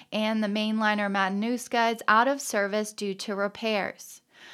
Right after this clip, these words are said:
For the Kachemak Bay region, the ferry Tustumena will sail the southwest route along the Alaska Peninsula Aleutian Chain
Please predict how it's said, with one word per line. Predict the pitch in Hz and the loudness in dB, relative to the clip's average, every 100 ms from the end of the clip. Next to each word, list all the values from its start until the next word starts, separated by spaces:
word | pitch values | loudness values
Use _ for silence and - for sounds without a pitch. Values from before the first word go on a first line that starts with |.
| - - | -20 -4
For | 285 | 0
the | 277 | 0
Kachemak | 269 254 262 254 247 247 | 2 0 2 2 2 0
Bay | 233 233 | 0 0
region, | 233 240 226 247 240 | 0 -2 0 0 2
the | 202 | 0
ferry | 208 220 220 | 0 0 0
Tustumena | 226 233 220 - 208 220 226 233 | 0 -2 -2 -4 -2 0 0 2
will | 202 | 0
sail | 202 - 214 208 | 0 0 2 2
the | 202 | -2
southwest | 196 220 220 240 247 240 240 - | -2 2 4 2 0 0 0 0
route | 233 226 233 220 | 2 2 2 -2
along | 214 214 220 226 | 0 0 0 0
the | 214 | 0
Alaska | 196 196 208 254 - 262 | 2 4 4 2 -2 -4
Peninsula | 262 233 226 233 - 233 226 | -2 -2 -2 -4 0 2 2
Aleutian | - 202 240 262 285 262 | 0 -2 -2 -2 0 0
Chain | - 226 202 214 | -2 -4 -4 -4